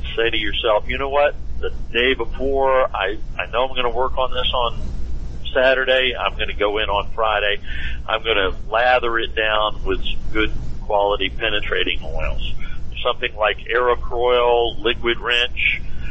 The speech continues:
uh, P B Blaster. There are a lot of them out there. They're all, those that I mentioned are all highly regarded. And it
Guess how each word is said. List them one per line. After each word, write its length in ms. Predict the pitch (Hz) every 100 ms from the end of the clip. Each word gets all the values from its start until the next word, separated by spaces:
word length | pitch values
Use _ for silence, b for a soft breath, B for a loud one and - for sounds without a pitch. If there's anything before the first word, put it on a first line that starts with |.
| B B -
uh, 200 | 104 98
P 240 | - 147
B 220 | 143 131 104
Blaster. 840 | 117 117 120 117 - 120 117 110 - - - -
There 120 | 113
are 40 |
a 40 | 123
lot 200 | 156 139
of 80 |
them 160 | 113 113
out 240 | 113 117
there. 200 | 120 113
They're 240 | 107 104 104
all, 580 | 113 123 123 123 120 117 - - - - - - -
those 380 | 127 123 - -
that 100 | 101
I 120 | 101 -
mentioned 580 | 123 - - - - 101
are 480 | - 92 92 90
all 480 | 90 87 98 90 87
highly 360 | 98 95 90 87
regarded. 600 | 82 - 90 92 82 76 - B B B -
And 280 | 92 95 95
it 140 | 98